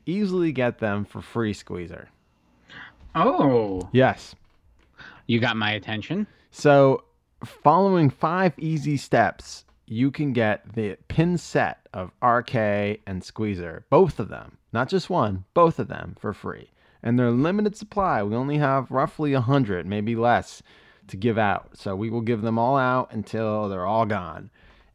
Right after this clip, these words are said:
Speaker 1: And when you get them, they'll come in a special golden ticket package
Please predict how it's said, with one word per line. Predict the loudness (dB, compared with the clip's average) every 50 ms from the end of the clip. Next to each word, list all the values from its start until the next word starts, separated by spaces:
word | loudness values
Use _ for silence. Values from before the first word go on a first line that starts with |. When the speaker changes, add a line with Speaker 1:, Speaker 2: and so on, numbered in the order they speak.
| _ _ -6
Speaker 1:
And | -4 -2 0 0 0 0 -2 -2 -2 -2 -2 -2 -2 -2 -2 -4 -6 -8 -12 -20 _ _ _ _ _ _ _ -20
when | -14 -8 -4 -2 0 0
you | 0 0
get | 2 0 0 0 0
them, | -2 0 0 0 0 0
they'll | 0 -2 -2
come | -4 -4 -4 -2 -2
in | -2
a | -4 -6
special | -8 -6 -4 -4 -4 -2 -4 -6 -6
golden | -4 -2 0 0 2 2 0 0 -2
ticket | -2 -4 -4 -6 -8 -6
package | -4 -2 -2 -4 -6 -8 -10 -10 -10 -12 -16 -18